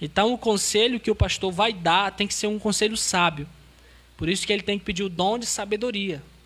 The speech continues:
o dom da palavra. Porque se ele fala alguma coisa ruim a uma pessoa, se ele diz alguma pessoa, alguma coisa errada e a pessoa faz, é difícil.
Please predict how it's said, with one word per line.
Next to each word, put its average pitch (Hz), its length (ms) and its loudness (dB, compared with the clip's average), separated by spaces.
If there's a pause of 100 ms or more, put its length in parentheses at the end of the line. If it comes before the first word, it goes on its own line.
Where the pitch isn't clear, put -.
o 151 40 -18
dom 160 120 -2
da 196 100 -4
palavra. 175 580 0 (680)
Porque 170 240 -6
se 190 100 -2
ele 190 140 -2
fala 226 380 2
alguma 226 280 -2
coisa 190 300 -2
ruim 185 300 0
a 196 60 2
uma 180 140 0
pessoa, 170 560 -2
se - 160 -4
ele 180 160 -2
diz 233 360 0
alguma 214 260 0
pessoa, 190 520 -2
alguma 175 400 0
coisa 190 260 2
errada 180 500 2 (340)
e 180 60 2
a 175 60 4
pessoa 180 320 0
faz, 175 560 0 (720)
é 151 80 -4
difícil. 202 580 -4